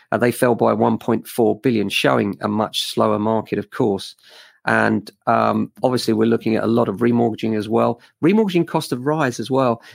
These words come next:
They're saying that now, this is an article in the Times saying that the cost of remortgaging has increased by thirty-eight percent since twenty nineteen, with homeowners paying an extra three hundred and fifty pounds a month on average.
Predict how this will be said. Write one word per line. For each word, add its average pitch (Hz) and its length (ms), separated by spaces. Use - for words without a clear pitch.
They're 143 80
saying 143 300
that 135 220
now, 131 340
this 135 140
is 123 80
an 123 40
article 120 280
in 110 80
the 104 80
Times 110 500
saying 107 320
that - 300
the 104 500
cost 127 220
of 104 60
remortgaging 110 600
has 107 120
increased 110 320
by 107 120
thirty-eight 117 720
percent 113 460
since - 220
twenty 104 240
nineteen, 104 680
with 107 200
homeowners 113 500
paying 110 280
an 110 40
extra 110 240
three - 140
hundred 123 140
and 110 100
fifty 113 240
pounds 107 300
a 104 40
month 104 220
on 107 80
average. 101 560